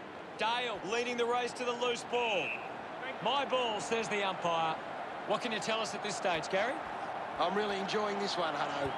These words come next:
Speaker 1: The handball now from English. Collects the loose ball. They can create from this. Western Bulldogs send one home.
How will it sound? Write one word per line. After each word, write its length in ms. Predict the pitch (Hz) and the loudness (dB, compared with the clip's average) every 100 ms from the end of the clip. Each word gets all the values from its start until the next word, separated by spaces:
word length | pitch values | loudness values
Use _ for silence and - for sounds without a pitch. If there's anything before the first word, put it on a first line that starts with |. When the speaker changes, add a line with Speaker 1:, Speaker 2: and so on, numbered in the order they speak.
| - 151 | -2 0
Speaker 1:
The 60 | |
handball 480 | 160 190 208 202 190 | 2 2 2 2 2
now 240 | 175 160 | 2 2
from 160 | 151 151 | 2 0
English. 480 | 247 262 262 247 202 - - | 0 0 0 0 0 -2 -2
Collects 400 | 196 202 220 240 | 0 0 0 0
the 100 | 240 | 0
loose 300 | 226 226 202 - | 0 0 0 0
ball. 260 | 196 175 135 - - - - - 147 | 2 2 0 -4 -4 -4 -4 -4 -2
They 120 | 156 | -2
can 140 | 170 | -2
create 400 | 180 190 202 220 - | 0 2 2 0 0
from 180 | 226 214 | 0 0
this. 340 | 214 220 - - - - - - - 147 | -2 -2 -4 -4 -4 -4 -4 -2 0 2
Western 360 | 214 - 226 214 | 2 2 2 4
Bulldogs 520 | 220 202 185 147 - | 4 4 2 2 2
send 240 | 285 240 | 4 4
one 180 | 262 247 | 4 4
home. 440 | 247 262 247 233 | 4 4 4 2